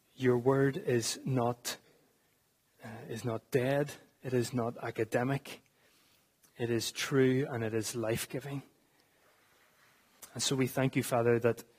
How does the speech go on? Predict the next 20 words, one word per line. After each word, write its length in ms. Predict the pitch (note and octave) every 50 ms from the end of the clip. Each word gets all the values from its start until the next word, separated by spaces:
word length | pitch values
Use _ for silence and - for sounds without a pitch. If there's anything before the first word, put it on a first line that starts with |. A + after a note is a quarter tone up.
| _ _ _ _ _ _ _ _ _
that 140 | - B2 B2
in 180 | C3+ C#3 D3+ D3+
your 180 | C#3 C3+ B2+
word 400 | A#2 A#2 A#2 A#2 B2 B2+ B2+ - -
are 360 | - C3+ B2+ B2+ C3 C3+ C#3 -
accounts 600 | - - - - - C3 B2+ A#2+ - - - -
like 240 | B2 A#2 B2 A#2+ -
these 480 | C3+ A#2+ C3 D3+ E3 D3 - - - - _
that 180 | - C3+ - -
took 380 | - - D#3+ D#3 - - -
place 480 | - - C#3+ B2+ D3 D#3 - - - - -
on 120 | C#3 C3
a 80 | B2+ B2+
real 480 | C3 C#3 C#3+ D3+ D3 D3 D#3 D#3+ D#3 D3
lake, 320 | C3+ C3+ C3+ D3 D3+ -
on 240 | C#3+ C#3+ D#3 E3+ F3
the 100 | E3+ D3+
Lake 260 | D3 D#3 D3 C#3 -
of 100 | D3+ -
Galilee. 480 | - C#3+ A#2+ C3+ D#3 D#3+ D3+ D#3 D3